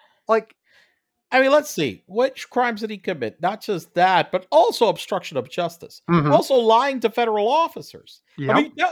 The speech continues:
Speaker 2: g-, keep going. I mean, this is just ridiculous.
Speaker 1: I, I mean, you, you, you start thinking about it, and it's like,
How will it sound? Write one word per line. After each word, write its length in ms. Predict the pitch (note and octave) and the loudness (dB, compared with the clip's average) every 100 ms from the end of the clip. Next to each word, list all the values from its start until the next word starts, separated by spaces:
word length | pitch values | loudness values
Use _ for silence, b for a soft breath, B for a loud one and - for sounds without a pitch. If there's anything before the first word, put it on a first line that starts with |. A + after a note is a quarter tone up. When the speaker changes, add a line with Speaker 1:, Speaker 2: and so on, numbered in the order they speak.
| A3 | 0
Speaker 2:
g-, 160 | C#4 - | 0 0
keep 260 | E4+ A#4 | -6 -4
going. 440 | - F#4 A4+ C4 D#3 - | 0 2 2 0 0 -2
I 100 | C#4 | -4
mean, 160 | D4+ | -4
this 180 | F4+ - | -12 -16
is 100 | F4 | -14
just 260 | - A4 G4 | -12 -12 -10
ridiculous. 920 | G4 G4+ A4 A4 F#3+ A#2+ - - _ _ _ _ _ _ b b b b _ | -10 -8 -6 -2 -2 -4 -12 -20 _ _ _ _ _ _ b b b b _
Speaker 1:
I, 180 | G#3+ G3+ - | -2 -2 -4
I 120 | G#3+ | -2
mean, 180 | A3+ F#3+ | -2 -2
you, 180 | G3+ G#3+ | -6 -6
you, 220 | F3+ G3 | -8 -8
you 100 | E3+ | -8
start 360 | E3 - C#4 - | -10 0 0 0
thinking 380 | - B3+ A#3+ G#3+ | -2 -4 -4 -6
about 280 | F3 D#3+ D#3+ | -2 -2 -2
it, 120 | D#3+ | -4
and 160 | E3+ D#3+ | -4 -6
it's 220 | D3+ D3+ | -6 -6
like, 300 | E3+ D#3 D3+ | -2 -2 -6